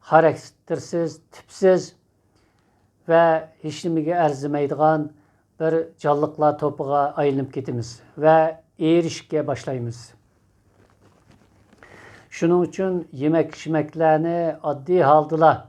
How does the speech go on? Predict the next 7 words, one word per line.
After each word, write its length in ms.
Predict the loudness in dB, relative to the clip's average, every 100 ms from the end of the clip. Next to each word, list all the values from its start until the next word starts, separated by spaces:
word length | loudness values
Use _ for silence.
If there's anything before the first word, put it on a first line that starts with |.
| _ _ _ _ _ _ _ _ -6
to'yish, 420 | -2 0 0 -2 -14 _ _ _ _ _
to'yg'izish, 640 | 0 2 0 -2 -2 -2 -6 -10
yeyish, 500 | -2 0 0 -2 -8 -6
yugizishdan 1300 | -4 -2 -2 -2 -6 -18 -20 _ _ _ _ -6 -2
iborat 680 | -2 2 4 4 2 -2 -8 _ _ _ _ _ _
qabilaviy, 760 | -4 -2 0 2 4 4 4 2 -4 _ _ _ _ _
e, 80 | -14